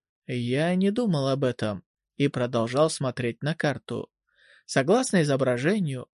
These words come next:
область, на которой обитала демоническая раса,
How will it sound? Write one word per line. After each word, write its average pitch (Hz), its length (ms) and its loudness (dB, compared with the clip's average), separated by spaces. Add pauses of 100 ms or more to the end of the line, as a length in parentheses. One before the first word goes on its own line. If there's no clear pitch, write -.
(140)
область, 175 420 4
на 147 100 -2
которой 131 380 0
обитала 131 460 2
демоническая 131 800 -4
раса, 110 480 -4